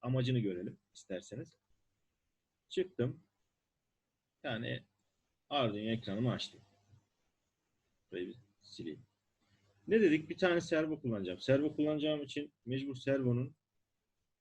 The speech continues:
kütüphanesini kullanmak zorundayım arkadaşlar. Servo'nun kütüphanesi neydi? Servo nokta H ama büyük S ile. Servo nokta H dedik.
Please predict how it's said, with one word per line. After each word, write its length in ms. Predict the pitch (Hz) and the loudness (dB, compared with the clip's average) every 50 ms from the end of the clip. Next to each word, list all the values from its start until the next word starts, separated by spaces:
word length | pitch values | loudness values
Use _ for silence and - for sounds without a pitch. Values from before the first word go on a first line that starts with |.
| _ _ _ _ _ _ _ _ _ _ _ _ _ _ | _ _ _ _ _ _ _ _ _ _ _ _ _ _
kütüphanesini 760 | _ _ _ - - 131 127 127 127 123 - 127 135 151 151 - _ _ _ _ _ _ _ - | _ _ _ -4 0 2 4 4 4 4 4 2 0 0 -2 -6 _ _ _ _ _ _ _ -6
kullanmak 420 | 123 120 127 131 135 139 147 139 127 | -2 0 0 2 0 0 -2 -4 -2
zorundayım 440 | - 113 101 98 95 90 87 87 87 | 0 0 0 0 0 -4 -4 -6 -6
arkadaşlar. 640 | 90 - - 90 90 85 - - - 127 - - - _ _ _ _ _ _ _ _ _ _ - _ _ _ _ _ _ _ _ _ _ _ _ _ _ _ _ _ _ _ _ _ _ _ _ _ _ _ _ _ _ _ _ _ _ _ _ _ _ _ _ _ _ _ - | -8 -10 -8 -8 -8 -8 -6 -6 -6 -6 -6 -8 -18 _ _ _ _ _ _ _ _ _ _ -20 _ _ _ _ _ _ _ _ _ _ _ _ _ _ _ _ _ _ _ _ _ _ _ _ _ _ _ _ _ _ _ _ _ _ _ _ _ _ _ _ _ _ _ -8
Servo'nun 400 | - - 135 131 131 131 127 123 | 0 2 4 4 4 4 2 2
kütüphanesi 540 | 127 - - - 135 127 123 123 123 - 135 | 0 -2 -4 0 2 4 4 2 2 -2 -4
neydi? 240 | 127 110 98 131 127 | -4 -4 -4 -6 -8
Servo 420 | - - 123 120 117 110 107 104 | -4 -2 -2 0 0 -2 -4 -4
nokta 280 | 101 101 - - 120 110 | -6 -6 -4 -2 -2 0
H 240 | 101 95 - 107 | 0 0 -2 -4
ama 200 | 110 117 107 101 | -4 -4 -4 -2
büyük 220 | 107 110 113 113 - | -2 -2 -2 -4 -6
S 220 | - - 87 85 | -8 -6 -6 -4
ile. 220 | 85 92 113 127 127 - _ _ _ _ _ _ _ _ _ _ _ _ _ _ _ _ _ _ _ _ _ _ _ - _ _ _ _ _ _ _ _ - _ _ _ _ _ _ _ _ _ _ _ _ _ _ _ _ _ _ _ _ _ _ _ _ _ _ _ _ _ _ _ _ _ _ _ _ _ _ _ _ _ _ _ _ _ _ _ _ _ _ _ _ _ | -4 -4 -4 -6 -6 -10 _ _ _ _ _ _ _ _ _ _ _ _ _ _ _ _ _ _ _ _ _ _ _ -20 _ _ _ _ _ _ _ _ -20 _ _ _ _ _ _ _ _ _ _ _ _ _ _ _ _ _ _ _ _ _ _ _ _ _ _ _ _ _ _ _ _ _ _ _ _ _ _ _ _ _ _ _ _ _ _ _ _ _ _ _ _ _
Servo 360 | - 170 175 165 135 110 104 | -6 -4 -4 -2 -2 -2 -4
nokta 300 | 104 104 - - 90 98 | -4 -6 -8 -10 -6 -2
H 260 | 110 117 123 123 - | -2 0 -2 -2 -2
dedik. 460 | 107 98 101 110 123 - - - _ | -2 -2 -2 -2 -6 -8 -12 -20 _